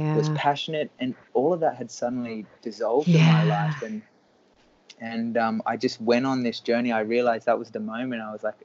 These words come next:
Speaker 1: "Something needs to change." And
Speaker 2: Mm.
Speaker 1: I, I went, I was soul searching for, for a good couple of years, and I was traveling and exploring, and I was trying to find out who I am and,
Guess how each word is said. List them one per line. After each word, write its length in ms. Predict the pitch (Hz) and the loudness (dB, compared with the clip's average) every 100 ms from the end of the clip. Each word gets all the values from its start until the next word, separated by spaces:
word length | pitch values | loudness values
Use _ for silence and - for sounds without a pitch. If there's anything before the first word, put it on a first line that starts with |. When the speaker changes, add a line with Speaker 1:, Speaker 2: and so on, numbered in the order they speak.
| _ | _
Speaker 1:
"Something 320 | - 127 117 | -10 -8 -6
needs 220 | 117 110 | -6 -8
to 80 | 107 | -12
change." 500 | - 110 107 101 101 | -12 -10 -10 -12 -12
And 180 | 104 220 _ | -16 -20 _
Speaker 2:
Mm. 460 | 190 180 170 160 151 _ _ - | 0 2 2 0 -2 _ _ 2
Speaker 1:
I, 420 | 117 113 110 110 - | 4 4 0 -2 0
I 80 | |
went, 320 | 123 135 120 - _ _ | -2 -2 -6 -10 _ _
I 80 | - | -6
was 140 | 117 113 | -6 -8
soul 360 | - 139 156 | -8 -2 -2
searching 520 | 202 170 127 - 113 107 _ | -2 -6 -6 -10 -14 -14 _
for, 320 | 110 104 104 120 _ | -8 -8 -10 -16 _
for 120 | 113 | -10
a 40 | |
good 260 | 107 120 110 | -8 -8 -8
couple 300 | - 110 113 | -6 -6 -4
of 60 | 107 | -6
years, 500 | 104 110 107 104 - | -4 -4 -4 -4 -8
and 140 | 107 | -12
I 60 | 104 | -12
was 280 | 104 - - _ | -16 -18 -20 _
traveling 760 | - 113 113 120 117 113 113 113 | -2 0 0 -6 -6 -8 -10 -12
and 120 | 98 | -12
exploring, 1000 | 104 - - 113 117 120 120 117 117 117 | -14 -14 -8 0 4 4 2 -4 -6 -10
and 240 | 104 104 110 _ _ _ _ _ - | -10 -14 -14 _ _ _ _ _ -2
I 40 | 123 | 0
was 120 | 120 | 0
trying 220 | - 151 | -4 -6
to 100 | 131 | -6
find 300 | - 113 110 | -6 -4 -2
out 180 | 110 107 _ _ _ _ _ _ _ _ - | -2 -2 _ _ _ _ _ _ _ _ -16
who 160 | - 131 | -6 -4
I 140 | 107 | -4
am 460 | 101 98 113 98 - _ _ _ | -8 -12 -12 -14 -20 _ _ _
and, 340 | 110 104 101 | -12 -10 -10